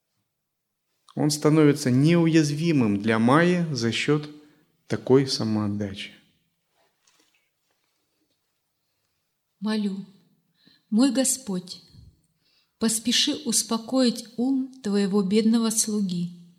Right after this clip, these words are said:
Speaker 2: избавить его от печали и страха и даровать Твоей, Твой милосердный свет.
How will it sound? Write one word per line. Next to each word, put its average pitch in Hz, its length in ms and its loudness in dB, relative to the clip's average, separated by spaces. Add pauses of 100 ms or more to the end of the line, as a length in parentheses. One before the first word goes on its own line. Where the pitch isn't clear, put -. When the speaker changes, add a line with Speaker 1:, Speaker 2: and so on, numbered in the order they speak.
(800)
Speaker 2:
избавить 220 680 0
его 214 180 0
от 208 200 -4
печали 247 480 0
и - 180 -6
страха 190 680 -4 (800)
и 208 120 2
даровать 233 560 2
Твоей, 226 560 0
Твой 247 280 2
милосердный 202 800 2
свет. 180 560 -4